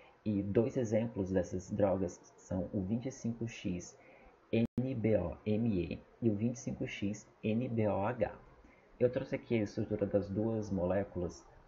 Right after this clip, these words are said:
e, como a gente pode observar, a diferença entre elas tá nesse grupo ligado ao oxigênio.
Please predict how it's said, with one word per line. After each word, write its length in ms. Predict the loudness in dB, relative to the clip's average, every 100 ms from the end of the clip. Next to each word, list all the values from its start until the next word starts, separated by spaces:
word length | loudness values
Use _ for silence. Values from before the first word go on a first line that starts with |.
| -20 -14 -2
e, 460 | 0 2 4 2 2
como 160 | 2 2
a 20 |
gente 140 | 0
pode 180 | 0 0
observar, 640 | 0 -2 -4 2 2 0 -2
a 80 |
diferença 480 | -4 0 0 0 0
entre 280 | -4 0 0
elas 340 | 0 -2 -6 -12
tá 320 | -4 -2 -2 -2
nesse 300 | -2 -2 -2
grupo 360 | 0 0 0 0
ligado 440 | 0 4 6 6 6
ao 120 | 6
oxigênio. 540 | 4 -4 -4 -4 -6